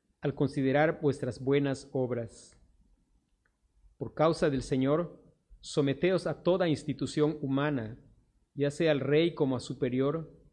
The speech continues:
ya a los gobernadores como por él enviados para castigo de los malhechores y alabanza de los que hacen bien.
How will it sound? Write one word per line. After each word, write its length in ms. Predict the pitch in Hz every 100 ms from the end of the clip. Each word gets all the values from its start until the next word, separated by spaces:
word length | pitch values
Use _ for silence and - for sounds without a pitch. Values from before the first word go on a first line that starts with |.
| _ -
ya 260 | 120 160
a 40 | 165
los 200 | 160 147
gobernadores 760 | 147 139 135 131 165 156 131
como 320 | - 135 127
por 160 | 143 139
él 100 | 147
enviados 600 | 139 127 143 147 147 -
para 260 | 135 123 -
castigo 480 | 123 - 156 156
de 80 | 131
los 180 | 120 117
malhechores 800 | 123 120 117 147 143 117 110 - _ _ _ _
y 100 | -
alabanza 840 | 139 127 123 156 185 - 180 170 -
de 80 | 139
los 160 | 127 -
que 140 | 131
hacen 480 | 135 131 135 127 131 - -
bien. 520 | 123 120 117 117 117